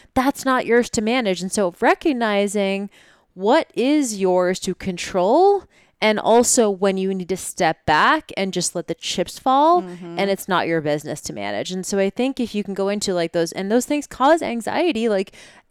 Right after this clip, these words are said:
Speaker 1: a-, I think interpersonal relationships are probably one of the biggest anxiety producers that we have. This person thinks this about me. This person doesn't like this about me. This person wants me to do this thing. I feel guilty because I'm not doing this thing.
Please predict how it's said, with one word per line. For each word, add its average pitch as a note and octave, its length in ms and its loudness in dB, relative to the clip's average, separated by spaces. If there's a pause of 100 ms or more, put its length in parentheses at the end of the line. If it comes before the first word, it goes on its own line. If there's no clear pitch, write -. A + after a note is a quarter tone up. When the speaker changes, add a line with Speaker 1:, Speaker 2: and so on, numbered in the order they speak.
Speaker 1:
a-, G3+ 200 2
I G3 160 2
think B3 180 -6
interpersonal F#3+ 520 -2
relationships E3+ 520 -4
are E3+ 40 -6
probably F#3+ 360 -2
one F3+ 140 -2
of D#3+ 80 -6
the D#3+ 80 -4
biggest E3+ 460 -2
anxiety E3 400 -2
producers D#3 400 -6
that C3+ 140 -6
we G2 100 -8
have. F3 520 -2 (540)
This G3+ 160 2
person F3+ 580 -2 (160)
thinks F3 240 -4
this F3+ 240 -4
about C#3+ 300 -2
me. B2 200 -8 (280)
This G#3 160 0
person F#3+ 380 -4
doesn't E3 260 -6
like D#3 180 -8
this E3 200 -8
about D3+ 180 -2
me. D3 80 -8
This G3+ 160 -4
person G#3 280 -2
wants F#3+ 160 -4
me F3+ 120 -6
to - 20 -18
do F3 180 0
this E3 220 -2
thing. D3 240 -6
I F#3+ 120 -2
feel G3 200 -2
guilty G3+ 240 -2
because F#3 220 -6
I'm F3+ 80 -4
not F3 180 -4
doing F3 280 -4
this F3+ 200 -4
thing. C3+ 260 -6